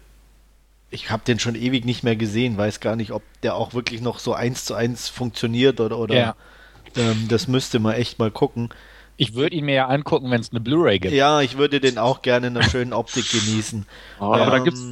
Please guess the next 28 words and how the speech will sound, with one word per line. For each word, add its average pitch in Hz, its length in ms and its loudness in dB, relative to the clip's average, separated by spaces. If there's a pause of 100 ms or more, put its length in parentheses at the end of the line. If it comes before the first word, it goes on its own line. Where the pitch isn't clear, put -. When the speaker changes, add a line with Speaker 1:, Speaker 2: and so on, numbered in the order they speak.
Speaker 3:
gibt's - 220 0
doch 135 120 2
diese 123 260 0
schöne 143 360 2
Kinowelt-D 110 760 0
V 117 160 0
D, 117 240 2
eine 113 220 4
von 113 160 0
diesen 107 240 0
ersten 120 360 0
schönen 123 600 4 (100)
Boxen 113 640 2
mit 110 140 2 (180)
Speaker 2:
Die, 151 80 4 (140)
die 113 120 4
hab 147 200 2
ich 240 160 0
auch. 104 100 4
Speaker 3:
Abschuber. 104 640 2
Ja, 95 180 2
dann 135 180 2
schau 117 160 4
dir 113 120 2
doch 87 140 0
die 120 200 -2
an. 67 240 -10 (220)
Speaker 2:
Nein, 143 840 2